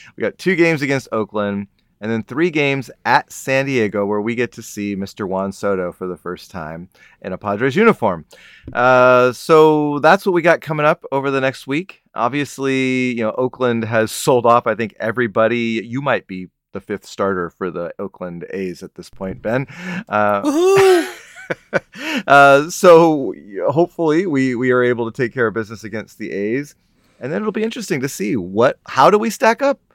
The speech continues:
Speaker 1: against the Padres, even without Fernando Tatis Junior, who's still on the I L. Uh, you know, and, and I'm, it goes back to the beginning. I'm not <laughs> optimistic.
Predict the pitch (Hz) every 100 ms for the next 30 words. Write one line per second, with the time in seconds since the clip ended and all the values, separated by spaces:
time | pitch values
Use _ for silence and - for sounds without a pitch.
0 | _ - 147 143 131 - 113 120 107 104
1 | 117 160 180 175 170 185 - 123 120 120
2 | 127 110 113 101 110 101 95 90 95 -
3 | 101 92 90 85 87 82 71 _ - -
4 | _ - 98 98 98 101 104 101 - 120
5 | 113 127 117 117 110 - 113 110 110 110
6 | 110 - - 110 202 208 202 _ _ -
7 | - 143 151 156 160 139 147 170 143 -
8 | 127 143 143 151 143 - 127 110 - -
9 | -